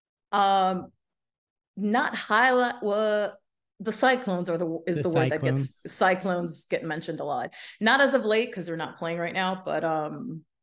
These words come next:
Speaker 1: or are they playing? No, they're done.
Speaker 2: No, uh-uh.
Speaker 1: No, no, right. They're
Speaker 2: Mm-hmm.
Speaker 1: over. Yeah. Uh, so when it's in the season, when it's happening, yes, we hear it a couple times a week, depending on the game. So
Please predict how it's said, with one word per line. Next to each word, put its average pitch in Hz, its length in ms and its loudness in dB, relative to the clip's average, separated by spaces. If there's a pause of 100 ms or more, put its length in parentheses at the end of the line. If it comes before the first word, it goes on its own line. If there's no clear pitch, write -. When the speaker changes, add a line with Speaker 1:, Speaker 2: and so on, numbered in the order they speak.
(120)
Speaker 1:
or 175 200 0
are 185 100 -4
they 294 140 -4
playing? 320 360 -8
No, 185 280 -2
they're 208 120 0
done. 170 220 4
Speaker 2:
No, 147 360 6
uh-uh. 117 240 -2
Speaker 1:
No, 220 240 2
no, 170 120 2
right. 165 200 2
They're 190 120 4
Speaker 2:
Mm-hmm. 175 120 4
Speaker 1:
over. 147 180 -6
Yeah. 143 240 -2 (420)
Uh, 180 200 4
so 220 200 0
when 208 260 0
it's 226 280 -4
in 233 220 0
the 214 80 0
season, 175 680 -6
when 170 120 -2
it's 165 140 -6
happening, 170 480 -2
yes, 151 300 0
we 165 120 -2
hear 156 280 0 (100)
it 147 100 -4 (840)
a 180 80 -2
couple 180 280 -2
times 147 340 -8
a 151 60 -8
week, 127 300 -12 (180)
depending 160 380 -4
on 151 100 -6
the 139 60 -6
game. - 380 -8 (160)
So - 460 -10